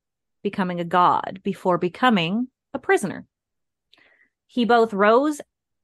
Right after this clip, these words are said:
and kind of fell at the same time. I have never seen somebody climb the ranks and crash this hard.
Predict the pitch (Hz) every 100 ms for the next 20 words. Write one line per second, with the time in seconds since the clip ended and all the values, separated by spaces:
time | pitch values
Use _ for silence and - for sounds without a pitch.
0 | - 214 196 202 185 175 - 175 156 156
1 | 165 - 151 147 165 156 147 - 220 196
2 | 185 185 196 190 214 202 - 190 180 185
3 | 175 165 160 160 - 175 180 226 214 190
4 | 175 170 _ - 165 - 190 156 160 -
5 | 151 151 147 131 - -